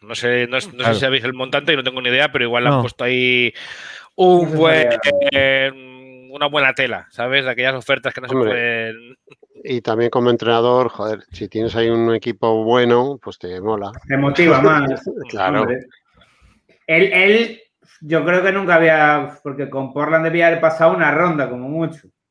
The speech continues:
Speaker 4: Hmm.
Speaker 3: Final de conferencia y tal, bueno.
Speaker 1: No, que tiene equipo de futuro.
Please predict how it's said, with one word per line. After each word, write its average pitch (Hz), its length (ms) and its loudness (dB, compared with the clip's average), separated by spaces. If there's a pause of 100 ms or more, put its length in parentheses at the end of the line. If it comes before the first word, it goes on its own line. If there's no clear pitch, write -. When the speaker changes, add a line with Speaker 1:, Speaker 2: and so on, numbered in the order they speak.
(380)
Speaker 4:
Hmm. 101 220 -6 (600)
Speaker 3:
Final 135 280 -2
de 127 80 -6
conferencia 175 680 2
y 165 140 0
tal, 208 320 4
bueno. 175 380 0 (2000)
Speaker 1:
No, 160 160 -2
que 139 60 0
tiene 123 160 0
equipo 120 180 -6
de 131 80 -2
futuro. 123 360 -8